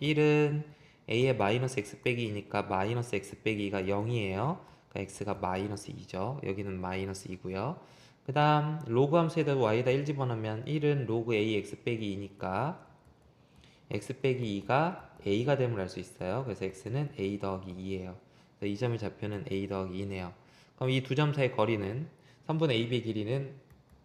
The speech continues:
두 X좌표끼리 빼면 A 더하기 사죠. 그게 팔이니까 A가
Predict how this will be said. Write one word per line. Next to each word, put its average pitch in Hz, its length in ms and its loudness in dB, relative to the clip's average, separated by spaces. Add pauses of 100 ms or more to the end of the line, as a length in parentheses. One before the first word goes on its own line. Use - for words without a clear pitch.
(240)
두 123 140 4
X좌표끼리 117 600 2
빼면 123 280 0
A 110 160 2
더하기 107 200 4
사죠. 107 540 -4
그게 98 240 -4
팔이니까 120 720 -2
A가 98 520 -2